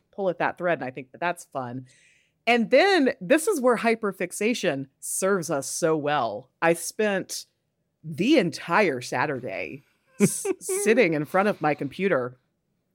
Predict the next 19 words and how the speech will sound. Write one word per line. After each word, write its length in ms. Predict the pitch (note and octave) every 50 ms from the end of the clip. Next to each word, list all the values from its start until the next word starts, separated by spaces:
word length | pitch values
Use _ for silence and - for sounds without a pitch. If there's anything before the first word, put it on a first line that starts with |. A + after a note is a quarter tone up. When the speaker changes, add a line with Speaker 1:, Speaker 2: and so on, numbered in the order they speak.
| _ _ - - _ _
Speaker 1:
and 100 | - A#3 A3
I, 100 | F#3+ - _ _ - - _ -
I 60 | F#3
wish 280 | F#3 E3+ A#3+ D4+ D4 -
I 80 | F4+ E4+
had 200 | D4+ D4+ - -
more 160 | G3+ G#3 G#3+
to 80 | F#3+
show 200 | F3 - F3 D#3+
for 260 | D3+ - - - - G2
it. 140 | - - _ _ _ _ _ -
<laughs> 640 | E4+ - - - - - - - - - G#4 - -
I 100 | F4 F4 - -
do. 640 | - F#4 - - F#4+ F#4 F#4 F#4 F4+ D4 E4 C#4+ -
Speaker 2:
Well, 360 | A3+ A3+ F#3+ - - - D3 - _ _ _ _ _ _ _ _ - - - - D#4 - - - - _ _ _ -
yeah, 240 | D3 C3+ - - - - E4 -
Speaker 1:
<laughs> 180 | - - _
Speaker 2:
but 220 | - D#3+ C3 G#2+ -
Speaker 1:
I, 140 | D#4 D4+